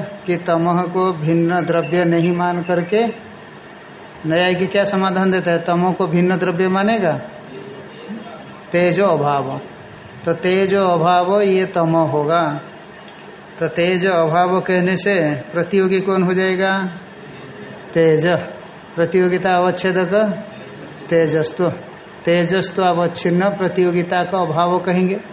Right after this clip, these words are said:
तो तेजस्व अवच्छिन्न प्रतियोगिता का अभाव, प्रतियोगी कौन हो जाएगा? तेज। ये जो तेज प्रतियोगी होगा वो तेज किस प्रकार होगा? कहा प्रकृष्ट महत्व उद्भूत अनभिभूत रूपवत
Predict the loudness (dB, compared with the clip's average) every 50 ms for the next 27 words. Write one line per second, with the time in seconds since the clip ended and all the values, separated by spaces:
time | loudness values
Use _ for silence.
0 | -18 -18 -18 -18 -18 -18 -18 -18 -18 -18 -16 -6 -4 -4 -2 2 2 4 4 4
1 | 2 0 0 0 0 0 2 2 2 2 0 0 0 -2 0 2 2 0 0 0
2 | -2 0 0 2 2 2 2 0 0 2 0 0 0 0 2 2 2 2 2 2
3 | 4 4 4 4 4 4 4 4 4 2 2 2 0 0 2 4 4 4 6 4
4 | 2 2 2 2 2 2 2 2 2 2 2 2 2 2 0 0 -2 -6 -10 -14
5 | -16 -18 -18 -18 -18 -18 -18 -16 -2 2 4 4 6 4 4 2 0 0 -2 -8
6 | -12 -16 -18 -18 -20 -20 -20 -20 -20 -20 -20 -20 -20 -20 -20 -20 -20 -10 -2 2
7 | 2 4 4 4 4 4 4 2 2 2 2 4 4 2 2 2 2 0 0 2
8 | 4 4 4 6 6 4 4 4 4 4 4 4 4 4 4 4 2 0 0 0
9 | 0 0 2 2 0 0 0 0 -2 -2 0 -2 -2 0 0 0 0 2 2 2
10 | 2 2 2 2 2 0 0 -2 0 0 0 -2 -2 -2 -2 -4 -4 0 -2 0
11 | 0 0 -2 -2 0 0 0 2 2 2 2 2 2 0 -2 -2 -2 0 2 2
12 | 2 2 0 -2 -2 -2 0 0 0 0 0 0 2 2 2 2 2 0 2 2
13 | 0 0 0 0 0 2 4 4 2 2 0 0 0 2 2 2 2 0 2 2
14 | 0 2 2 0 -2 -2